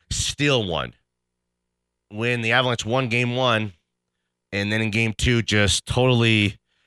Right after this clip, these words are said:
I mean, I, I, you know, in a lot of ways, I think not put their foot on their neck, not choked them out, but just, like, how do you come back from sheer domination like that? It's hard. And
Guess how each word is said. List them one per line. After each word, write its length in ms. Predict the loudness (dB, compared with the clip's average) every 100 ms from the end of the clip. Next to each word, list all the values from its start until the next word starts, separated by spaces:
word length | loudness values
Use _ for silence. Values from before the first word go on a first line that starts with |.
| _ -4
I 120 | -2
mean, 200 | 0 2
I, 240 | 2 0
I, 20 |
you 120 | -2 -2
know, 120 | -4 -4
in 140 | -4 0
a 40 |
lot 160 | 0 2
of 60 |
ways, 140 | 0 -2
I 40 |
think 400 | -6 -6 -6 -10 _ -20 -20 _ _ _ _ _ _ _
not 220 | -4 -2
put 180 | -2 -2
their 100 | -4
foot 200 | -2 -2
on 80 | -2
their 140 | -4
neck, 480 | -2 0 2 0 -6
not 160 | -8 -6
choked 280 | -6 -6
them 140 | -6 -2
out, 320 | 0 0 -2
but 140 | -8
just, 240 | -6 -8 -4
like, 160 | -4
how 160 | -2 -2
do 60 | 0
you 120 | -4
come 360 | -6 -8 -8 -6
back 400 | -2 0 0 -4 -14 _ _
from 440 | -4 -2 -2 -8 -14 _ _ _ _ _ _ _ _ _ -20 _ _ -14
sheer 400 | -6 -2 0 0
domination 760 | 0 0 -2 -4 -4 -6 -6 -6
like 240 | -6 -6
that? 300 | -6 -6 -8 _
It's 180 | -8 -4
hard. 420 | 0 0 0 -4 -12 -6
And 560 | -4 -2 -4 -6 -10